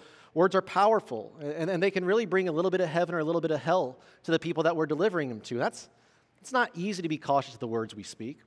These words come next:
Uh, James talks about things about, you know, living out our faith. And it's hard at times to, to live out our faith,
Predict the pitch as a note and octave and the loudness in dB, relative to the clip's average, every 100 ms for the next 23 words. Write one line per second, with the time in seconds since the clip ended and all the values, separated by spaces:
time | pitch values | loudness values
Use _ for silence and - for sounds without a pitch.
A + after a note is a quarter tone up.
0 | _ _ _ _ - E3+ G#3 G#3 - G3 | _ _ _ _ -2 2 4 2 2 2
1 | G3+ G3+ G3 F#3+ G3 F3 F#3 F#3 F3 F#3+ | 4 2 2 2 0 2 4 4 2 -2
2 | F3 G3 G3+ G3+ F#3+ G3 - A#3+ F#3+ C3 | 2 2 2 0 2 0 0 -2 -2 -8
3 | - _ _ _ _ _ _ _ _ _ | -20 _ _ _ _ _ _ _ _ _
4 | _ _ - G#3 - G#3 D4 D4+ E3+ D#3+ | _ _ -2 -2 0 2 2 0 -2 0
5 | C3+ A#2+ - E3+ D#3 - F3+ D3 E3+ D#3 | 0 -6 -10 -6 -6 -4 -4 0 2 4
6 | D3 D#3 C#3+ - D3+ C3 - | 4 2 0 0 -2 -2 -10